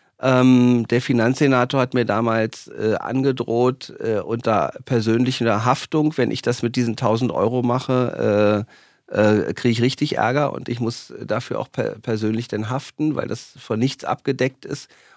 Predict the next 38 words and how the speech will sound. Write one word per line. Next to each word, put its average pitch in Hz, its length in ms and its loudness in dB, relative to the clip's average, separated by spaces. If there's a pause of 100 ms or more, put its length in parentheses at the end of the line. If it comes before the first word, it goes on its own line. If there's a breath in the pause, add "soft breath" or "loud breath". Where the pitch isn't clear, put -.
Und - 120 -6
daran 127 280 4
kann 147 160 2
man 139 160 4
nur 123 140 4
sehen, 135 500 4 (400 soft breath)
ähm, 120 640 4 (1040)
dass 131 220 0
es, 127 100 -2
es 123 240 -2
ist 127 180 -6
einfach 139 580 0 (100)
was, 110 340 -4
was - 360 -4 (120)
Tolles 151 360 2
und 120 160 0
was 113 120 2
Interessantes 113 680 -4
zu 107 120 -4
machen, 113 380 -2
um 107 200 -6
Menschen 104 320 -6
auch - 180 -6
hier, 107 220 -4 (600 soft breath)
äh, 104 240 4
nach 107 200 0
Berlin, 110 360 4
nach 117 160 0
Neukölln 113 440 0
zu 117 220 -4
holen, 107 380 2 (240 soft breath)
geht 123 180 0
eben 95 240 -2
nicht 87 220 -2
so 95 100 -2
ohne 82 220 0
weiteres. 98 420 0
Man 107 220 -2